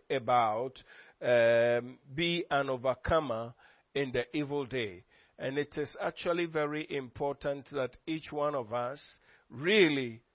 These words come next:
put on the shoes of overcoming. In every aspect, in every aspect of our lives,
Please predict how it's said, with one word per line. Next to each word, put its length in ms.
put 320
on 240
the 140
shoes 440
of 140
overcoming. 640
In 200
every 340
aspect, 680
in 260
every 380
aspect 600
of 140
our 180
lives, 560